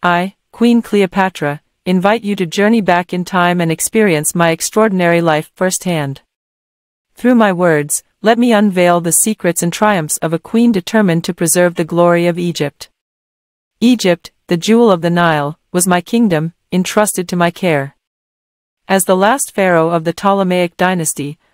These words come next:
I inherited a realm grappling with internal strife and external threats. But I was determined to safeguard our ancient traditions and elevate Egypt to newfound greatness."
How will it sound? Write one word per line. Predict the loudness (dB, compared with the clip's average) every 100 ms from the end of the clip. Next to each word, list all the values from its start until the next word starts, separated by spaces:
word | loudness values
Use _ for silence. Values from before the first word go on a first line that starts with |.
| -4
I | -2
inherited | 0 0 2 2 2
a | 0
realm | 2 2 0
grappling | 0 0 0 -4 -4
with | -4
internal | -4 -4 0 0 0
strife | 0 0 0 -4
and | -6
external | -4 -4 -2 -2 -2
threats. | -2 -4 -4 -8 -10 _ _ _ _ _ _ _ _ -2
But | 0
I | 2
was | 0
determined | -2 -6 0 2 2 0
to |
safeguard | -2 0 0 0 0 2
our | 0 -2
ancient | -4 -4 -6
traditions | -4 -4 -4 -4 -4 -4
and | -4 0
elevate | 0 0 0 -2
Egypt | -4 -2 -4 -4
to | -2
newfound | 0 0 0 -2 -2
greatness." | -2 -4 -4 -6 -4 -4